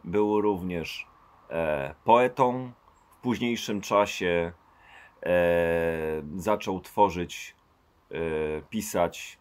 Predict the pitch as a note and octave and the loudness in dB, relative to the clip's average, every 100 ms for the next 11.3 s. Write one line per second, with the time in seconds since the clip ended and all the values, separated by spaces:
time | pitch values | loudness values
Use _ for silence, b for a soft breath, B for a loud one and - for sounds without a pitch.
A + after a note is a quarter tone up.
0 | _ - G2+ G2 F#2+ F#2+ E2+ D#2 - - | _ 4 4 6 2 2 4 0 -2 -14
1 | _ _ _ D#2 D2+ G2+ G2 F#2+ F#2 F2+ | _ _ _ -8 -6 -2 -2 0 -2 -6
2 | - _ _ _ _ B B B B B | -16 _ _ _ _ B B B B B
3 | B A2 D3+ F3 A2+ A2+ - E2+ F#2 - | B 2 4 4 2 -2 -2 -6 -6 -8
4 | - F2+ F2 F2 _ _ _ - F#2+ G2 | -2 -2 -2 -6 _ _ _ -2 -2 -2
5 | - G2+ G2+ F#2 F2+ - - A2+ - G2 | -2 -2 0 -2 -6 -14 -2 0 0 -4
6 | F#2 - G2 F2 F#2 G2+ A#2 - G2 - | -4 -4 -6 -2 -2 2 0 0 -8 0
7 | B2 - - G2 F2+ F2 E2+ F#2 E2 F2 | 0 0 -4 -4 -2 -4 -4 -4 -4 -6
8 | - G#2+ A2+ - E2 D#2 - E2+ D2+ C2+ | -4 -2 -2 -2 -6 -6 -8 -6 -6 -6
9 | - C#2+ - E2+ D#2+ C2+ - - A#2 A#2 | -10 -14 -2 0 0 -4 -14 -4 0 0
10 | F2+ D2+ D#2 D2 C#2 - - F2 E2+ F#2 | -2 -4 -8 -6 -6 -6 -16 -8 -4 -2
11 | F2 D2+ | -2 -4